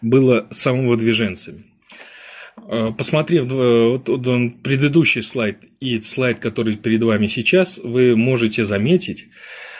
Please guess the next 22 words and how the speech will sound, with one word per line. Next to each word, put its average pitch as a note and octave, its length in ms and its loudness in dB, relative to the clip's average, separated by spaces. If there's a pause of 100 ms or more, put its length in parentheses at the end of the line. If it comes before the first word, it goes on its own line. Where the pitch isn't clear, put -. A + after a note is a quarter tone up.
(140)
что D3 720 2
вероятность C#3 760 0
избрания B2 840 -2
у B2+ 500 -2
одномандатника A#2 960 0
на G#2+ 140 -6
самом F3+ 320 0
деле C#3 240 2
даже B2 300 0
выше, A2+ 480 0
чем G2 480 -4
у G#2+ 520 0
кандидата, A2+ 540 0
выдвинутого A2 580 -2
не A2 200 0
парламентской G2 680 -4
партией. - 460 -8 (1000)
И A#2+ 420 2
это B2 180 -2
еще A#2+ 300 0
один G#2 220 -2
шанс, D#3 420 -4